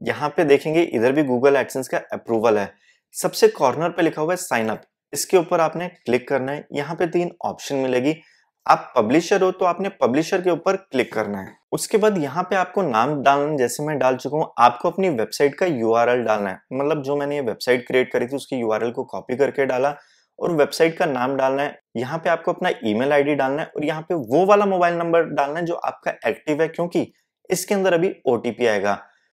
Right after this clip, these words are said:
और नीचे दोनों सेक्शन में आपको अपना पासवर्ड डालना है। एक चीज का आपको जरूर ध्यान रखना है, जब भी पासवर्ड डालना होता है फ्रेंड्स, आप सेम ईमेल आईडी वाला पासवर्ड बिल्कुल नहीं डालेंगे,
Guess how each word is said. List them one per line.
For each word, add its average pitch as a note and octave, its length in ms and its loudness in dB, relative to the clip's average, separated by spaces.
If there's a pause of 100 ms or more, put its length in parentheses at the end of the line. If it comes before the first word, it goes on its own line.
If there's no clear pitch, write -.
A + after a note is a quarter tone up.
(100)
और C#3+ 80 4
नीचे C3+ 360 -2
दोनों A#2+ 280 0
सेक्शन - 360 -4
में D#3 140 -4 (100)
आपको B2+ 320 -2
अपना C#3+ 200 -6
पासवर्ड A#2+ 480 -2
डालना A2+ 240 2
है। G#2 120 -10 (320)
एक E3+ 220 6
चीज G#3 160 2
का G#3 120 0
आपको G3+ 220 6
जरूर D3+ 320 2
ध्यान D#3+ 200 -2
रखना D#3 200 -4
है, D#3+ 60 -4
जब A#2+ 180 0
भी D#3 100 4
पासवर्ड - 440 2
डालना D#3 240 0
होता D3+ 180 -4
है D3+ 60 -8
फ्रेंड्स, D#3+ 260 -4
आप E3 160 -4
सेम E3 260 -2 (160)
ईमेल E3+ 280 4
आईडी E3 180 2
वाला D#3+ 220 2
पासवर्ड E3 540 -2 (140)
बिल्कुल C3 300 2
नहीं C#3+ 120 -2
डालेंगे, C3+ 400 0